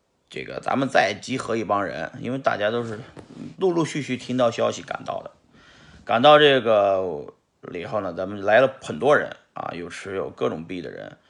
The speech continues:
首先大姨夫、二姨夫的人也没散场，也在等在门口要参加。于是大-，大家就知道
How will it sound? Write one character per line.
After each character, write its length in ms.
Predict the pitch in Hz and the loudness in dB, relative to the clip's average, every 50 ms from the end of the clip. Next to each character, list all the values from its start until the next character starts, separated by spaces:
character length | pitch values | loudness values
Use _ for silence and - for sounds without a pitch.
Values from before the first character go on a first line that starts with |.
| _ _ _ _ | _ _ _ _
首 180 | - 101 107 | -6 -4 -2
先 200 | 117 147 160 156 | 2 2 4 6
大 160 | 160 160 143 143 | 6 6 6 6
姨 60 | 147 | 6
夫、 80 | 147 | 8
二 180 | 156 165 151 120 | 8 8 8 6
姨 80 | 120 131 | 4 2
夫 100 | 131 127 | 0 -2
的 80 | 117 | 0
人 240 | 104 101 101 123 123 | 0 0 0 0 -2
也 80 | 101 87 | -2 -4
没 140 | 104 120 | -4 -2
散 200 | 131 156 135 113 | 0 2 2 2
场， 420 | 104 - 95 76 82 82 80 - _ _ | 0 -4 -8 -8 -8 -10 -10 -12 _ _
也 240 | - 90 101 107 | -8 -4 -2 0
在 180 | 113 156 165 160 | 4 4 4 4
等 280 | 160 - 90 85 80 95 | 2 0 -2 -4 -2 -4
在 80 | 101 104 | -4 -4
门 220 | 101 101 120 120 | -4 -4 -6 -6
口 200 | - - - 80 | -8 -8 -6 -6
要 120 | 90 85 | -6 -6
参 240 | 87 - 101 98 101 | -6 -6 -6 -6 -2
加。 320 | 101 104 107 104 - - - _ _ _ _ _ _ _ _ _ _ _ | 0 0 0 0 -2 -4 -12 _ _ _ _ _ _ _ _ _ _ _
于 80 | - - | -10 -4
是 140 | 131 147 135 | -2 0 2
大-， 340 | 139 143 135 127 123 - | 2 2 0 -2 -4 -4
大 60 | - 156 | -2 0
家 100 | 156 160 | 0 0
就 100 | 160 143 | 0 0
知 120 | 127 165 | 2 2
道 100 | 165 | 0